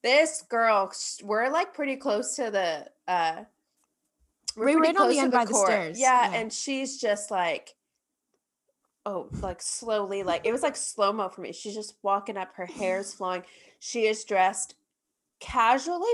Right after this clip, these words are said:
Speaker 1: but well.
Speaker 2: Very well.
Speaker 1: But her energy is like, I don't know if you guys are here to watch the game, but you're not watching me. Like, she
Speaker 2: <laughs>
Speaker 1: commanded all attention.
Speaker 2: Kinda like Victoria Beckham.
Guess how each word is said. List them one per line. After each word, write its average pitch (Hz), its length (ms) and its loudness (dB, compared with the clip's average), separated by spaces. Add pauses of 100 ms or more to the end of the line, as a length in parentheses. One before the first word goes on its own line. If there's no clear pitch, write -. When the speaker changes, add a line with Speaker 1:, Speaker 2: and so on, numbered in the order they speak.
Speaker 1:
but 196 260 0
well. 160 600 0 (340)
Speaker 2:
Very 165 380 -2
well. 143 400 -4
Speaker 1:
But 208 160 2
her 226 240 -2
energy 233 420 -2
is 269 220 0
like, 196 440 2 (800)
I 208 100 6
don't 233 160 0
know 220 120 2
if 208 100 -2
you 214 80 -8
guys 202 240 -2
are 220 40 -10
here 202 140 -4
to 190 80 -2
watch 185 300 0
the 196 60 -8
game, 208 380 -2 (120)
but 175 160 -6
you're 190 160 -6
not 170 200 -2
watching 160 440 -4
me. 143 280 -12
Like, 165 220 -4
she 403 240 0
Speaker 2:
<laughs> - 40 -14
Speaker 1:
commanded 202 760 -2 (460)
all 202 260 4
attention. 196 680 -6 (680)
Speaker 2:
Kinda 311 120 2
like 440 160 0
Victoria 277 400 -2
Beckham. 185 380 -6